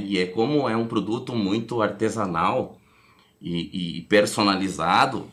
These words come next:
demora muito pra uma, pra um, pra um profissional ficar bom, né? Então é um desafio grande, né? Aí que entra o dono da empresa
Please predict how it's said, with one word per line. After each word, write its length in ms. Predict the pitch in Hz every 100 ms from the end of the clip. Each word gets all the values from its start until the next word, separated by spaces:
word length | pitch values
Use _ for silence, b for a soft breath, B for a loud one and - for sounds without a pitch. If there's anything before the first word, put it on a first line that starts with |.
| -
demora 400 | 110 104 135 147
muito 600 | 117 113 127 165 170 -
pra 120 | -
uma, 240 | 85 90 - - -
pra 100 | -
um, 200 | 80 - -
pra 300 | - 76 87
um 300 | 85 82 85
profissional 540 | 90 90 - 90 87
ficar 200 | 85 -
bom, 320 | 82 85 87 82
né? 140 | 82 - B B B B B
Então 400 | - - 92 123
é 60 |
um 80 | 165
desafio 400 | 170 170 - 160
grande, 420 | 160 175 185 - - - _ -
né? 300 | 82 90 - B B B
Aí 380 | 117 123 160 101
que 320 | 98 127 139
entra 540 | 135 175 175 117 85 - - _ _ _ _ _ _ _ _ _ _ -
o 180 | 92 - _ 85
dono 420 | 98 131 170 139
da 100 | 92
empresa 600 | 90 87 92 135 117 82